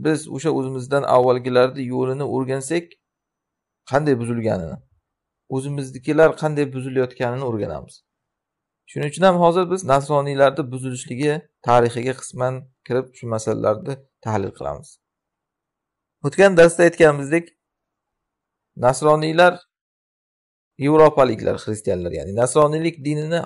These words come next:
asosan uchinchi milodiy asrda qabul qildilar. Keyin ulug'iyat aqidasi ularda o'zgara boshladi yoki o'zgargan ko'rinishda qabul qildi o'zi. Bu nasroniyligi buzuq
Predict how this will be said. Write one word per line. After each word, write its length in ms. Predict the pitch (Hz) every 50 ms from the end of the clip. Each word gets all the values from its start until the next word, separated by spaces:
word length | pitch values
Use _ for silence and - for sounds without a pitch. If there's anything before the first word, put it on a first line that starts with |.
| 139
asosan 420 | 135 - 143 139 - - 135 143 175 226 _ _ _ _ _ _ _ _ -
uchinchi 440 | 135 - 156 151 143 139 - 165 160 131 - 131 - _ - 127
milodiy 440 | 127 131 131 131 135 127 117 120 - - -
asrda 300 | 120 - 127 117 107 110 - -
qabul 240 | 107 107 104 98 90 - -
qildilar. 340 | 98 95 90 101 113 139 139 - - _ _ _ _ _ _ _ _ _ _ _ _ _ _ _ _
Keyin 220 | - 151 165 180 175 - - _ - 139
ulug'iyat 560 | 147 156 160 151 160 156 151 165 175 165 170 - - 143
aqidasi 480 | 139 - - 147 143 139 139 147 143 -
ularda 340 | 135 131 135 131 127 131 143
o'zgara 360 | - 131 120 120 120 117 117 107
boshladi 380 | - 110 - - - 73 69 67 92
yoki 160 | 110 - - 143 131
o'zgargan 440 | 135 131 131 143 135 135 151 165 151 143 147
ko'rinishda 400 | 135 127 127 127 127 - - - -
qabul 220 | 123 113 104 104 -
qildi 180 | - 82 69 - 71
o'zi. 140 | - - - - _ _ _ _ _ _ _ _ _ _ _ _ _ _ -
Bu 60 | 120 127 127
nasroniyligi 760 | 127 131 127 131 151 143 139 143 143 147 139 147 151 160 196 165 123
buzuq 240 | 139 156 185 -